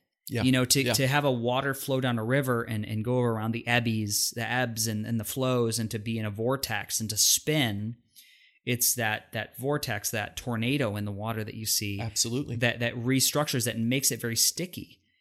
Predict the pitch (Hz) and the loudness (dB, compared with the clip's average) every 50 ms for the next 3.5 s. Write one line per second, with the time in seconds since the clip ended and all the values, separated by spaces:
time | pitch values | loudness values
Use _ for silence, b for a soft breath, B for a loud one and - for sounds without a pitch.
0 | _ _ - 117 123 120 117 117 123 143 143 127 117 113 110 135 139 - 139 117 | _ _ -2 0 0 0 0 0 0 0 0 0 0 0 -2 -2 -2 -2 -2 -2
1 | - - 139 147 156 156 - - - - 107 101 98 - 101 98 - - 113 110 | 0 0 0 0 0 0 0 0 0 -2 -4 -4 -4 -4 -4 -2 -2 -2 -2 -2
2 | 113 135 139 127 127 120 135 139 139 135 117 - - 143 143 143 - 135 117 107 | -2 -2 -2 -2 -2 -2 -4 -4 -4 -4 -6 -4 -4 -4 -4 -4 -2 -2 -2 -2
3 | 101 117 113 131 156 175 - - - - | -2 -4 -6 -6 -6 -8 -10 -12 -14 -16